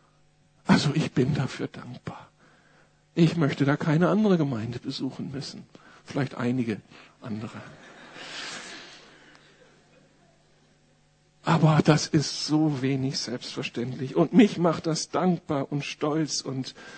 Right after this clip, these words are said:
ermutigt mich, nach vorne zu gehen. Ich bin dankbar für wunderbare, begabte Pastoren, Älteste und Mitarbeiter, wo ich so viel Ergänzung sehe,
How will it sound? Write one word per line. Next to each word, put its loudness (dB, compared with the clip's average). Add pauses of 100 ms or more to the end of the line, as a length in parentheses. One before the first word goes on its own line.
(140)
ermutigt 8
mich, 4 (260)
nach 0
vorne -2
zu -10
gehen. -20 (1400)
Ich -20
bin 4
dankbar 4
für -2
wunderbare, 2 (580)
begabte -2
Pastoren, -2 (360)
Älteste -2 (120)
und -6
Mitarbeiter, -2
wo -8
ich -6
so -8
viel -4
Ergänzung -2
sehe, -6